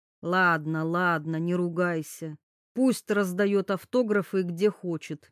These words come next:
неважно. Да, отправляюсь в отпуск. Сначала думала на три дня, но потом аппетиты выросли,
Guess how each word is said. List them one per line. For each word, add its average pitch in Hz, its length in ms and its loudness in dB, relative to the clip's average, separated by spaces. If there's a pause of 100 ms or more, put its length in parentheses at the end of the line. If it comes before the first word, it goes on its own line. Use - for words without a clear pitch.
неважно. 165 760 0 (640)
Да, 208 680 2
отправляюсь 214 840 0
в 220 120 -2
отпуск. - 760 -2 (420)
Сначала 220 540 0
думала 208 400 2
на 202 160 0
три 220 240 -4
дня, 226 400 2
но 190 540 -2
потом 196 580 -2
аппетиты 196 580 -2
выросли, 190 720 0